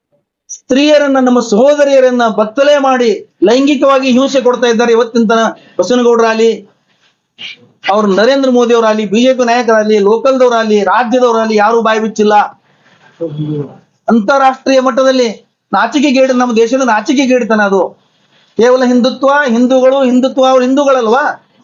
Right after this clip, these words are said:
ಮಣಿಪುರದ ನಮ್ಮ ಸಹೋದರಿಯರು ಬತ್ತಲೆ ಮೆರವಣಿಗೆ, ಮೆರವಣಿಗೆ ಮಾಡಿಸಿದ್ರಲ್ಲ, ಅವ್ರು ಹಿಂದೂಗಳಲ್ವಾ? ಅವಾಗ ಹಿಂದೂ, ಹಿಂದುತ್ವ ಎಲ್ಲಿ ಹೋಯ್ತು ನಿಮ್ದು? ಬಸವನಗೌಡ್ರು ಮೇಲೆ ಬಂದಿದ್ದೇ ಅಲ್ಪಸಂಖ್ಯಾತರ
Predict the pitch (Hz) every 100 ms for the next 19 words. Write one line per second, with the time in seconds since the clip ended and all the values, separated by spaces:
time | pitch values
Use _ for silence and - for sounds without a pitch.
0 | - - _ _ _ _ _ 208 254 226
1 | 269 262 254 247 247 269 269 269 254 233
2 | 254 269 254 247 254 247 220 254 262 254
3 | 247 240 247 247 240 226 240 269 247 202
4 | 240 294 - _ _ _ _ 214 247 240
5 | 254 277 269 254 208 247 269 269 254 277
6 | 277 226 208 190 196 220 _ _ _ _
7 | _ _ _ _ _ _ _ _ _ _
8 | _ _ _ _ _ _ _ _ _ 196
9 | 277 294 262 254 220 202 185 _ _ _
10 | _ _ _ _ _ _ _ _ _ _
11 | _ _ _ _ _ _ _ 208 196 _
12 | _ _ _ _ _ _ _ - _ _
13 | _ 180 240 277 262 254 254 233 269 302
14 | 254 254 233 247 226 240 220